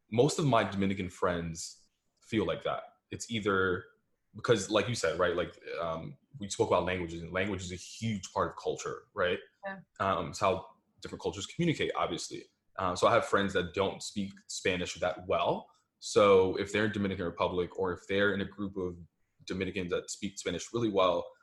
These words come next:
Speaker 1: they sort of, like, hide a little bit and they don't speak up as much, right? Because they're sh-, they're scared to say something in Spanish, like, "The hell kind of Spanish is that?" Right? Or even if you know Spanish and you speak, and you speak, like, Spain Spanish,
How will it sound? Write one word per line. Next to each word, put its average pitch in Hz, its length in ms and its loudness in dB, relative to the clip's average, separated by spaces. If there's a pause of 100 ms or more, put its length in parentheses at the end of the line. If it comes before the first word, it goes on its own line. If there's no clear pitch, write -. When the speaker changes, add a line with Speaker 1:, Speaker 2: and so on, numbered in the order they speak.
(440)
Speaker 1:
they 104 480 4
sort 95 220 -4
of, 92 100 -4
like, 90 220 2 (240)
hide 98 400 2
a 98 40 -2
little 82 200 -2
bit - 200 -8
and 85 100 -6
they 98 60 2
don't 98 160 2
speak - 200 -6
up 80 140 0
as 78 140 -6
much, - 320 -10
right? 87 160 0
Because 92 260 -8
they're 95 320 6 (380)
sh-, - 220 -8
they're 107 140 4
scared 101 420 2
to 98 100 -8
say 95 180 -2
something 120 240 -2
in 131 60 -2
Spanish, 143 400 -2
like, 104 200 6 (340)
"The 113 120 6
hell 165 280 4
kind 170 180 -2
of 165 60 -2
Spanish 180 300 0
is 175 120 -2
that?" 220 260 2 (420)
Right? 120 420 8
Or 127 80 4
even 196 180 4
if 247 160 4
you 180 60 4
know 147 260 8
Spanish 92 480 2
and 98 80 -4
you 104 80 -4
speak, 127 400 2
and 110 100 -2
you 113 80 -4
speak, 117 340 -2 (480)
like, 98 220 6 (540)
Spain 123 480 4
Spanish, - 680 -4